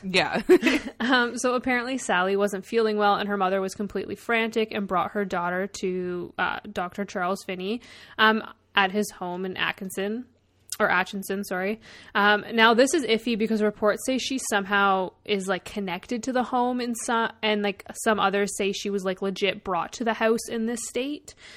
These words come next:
Speaker 2: Um, so they're not sure if, um, she was brought to this home and then died there, or if she was brought to, um, Charles Finney to be cared for, and because that's his house, that's where, after her death,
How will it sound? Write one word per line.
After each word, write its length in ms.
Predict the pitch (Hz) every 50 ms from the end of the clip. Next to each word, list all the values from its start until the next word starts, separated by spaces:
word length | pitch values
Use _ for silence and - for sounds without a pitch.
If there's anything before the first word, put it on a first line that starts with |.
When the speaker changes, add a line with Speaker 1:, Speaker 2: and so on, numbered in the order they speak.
| - - - -
Speaker 2:
Um, 380 | 208 202 202 294 - 196 - -
so 380 | 240 - 247 226 214 214 196 - - _ _ -
they're 100 | 233 226
not 220 | 233 226 233 220
sure 280 | - - 226 214 208 208
if, 440 | - - 196 196 190 - - - _ - - _ _ _ _ _ _ _ _ _ _ -
um, 380 | 202 190 190 185 180 180 -
she 160 | 202 - 233
was 100 | 226 214
brought 300 | 196 - - 208 185 196
to 80 | - -
this 180 | 220 220 220 -
home 220 | 226 220 214 208
and 80 | 190 180
then 160 | 180 180 180
died 360 | - 180 175 175 185 202 196
there, 360 | 226 233 240 247 262 277 285
or 340 | - - - 208 208 208 202
if 200 | 190 - 202 190
she 180 | - - - 208
was 160 | 202 208 190
brought 560 | 185 - - 202 190 185 196 196 - - - - - - -
to, 480 | 214 196 190 190 185 180 175 175 - - - - - - - _ -
um, 400 | 190 185 180 170 170 170 - - _ _ _
Charles 360 | - - - 214 190 185 190 190 - -
Finney 420 | 202 185 185 190 190 196 196 - 214
to 120 | - 208
be 220 | 185 185 180 185 - _ _
cared 340 | - 214 190 175 196 196
for, 300 | - - 240 240 240 240
and 240 | 247 233 - 202 185
because 320 | 196 202 - - 208 202 185
that's 200 | - 185 185 -
his 120 | 208 190 -
house, 420 | - 190 175 180 190 185 - - -
that's 300 | - 196 185 180 - -
where, 380 | - 175 175 170 175 175 - - 226 190 -
after 300 | 185 185 - - 190 185
her 120 | - 190
death, 240 | 180 175 165 170 175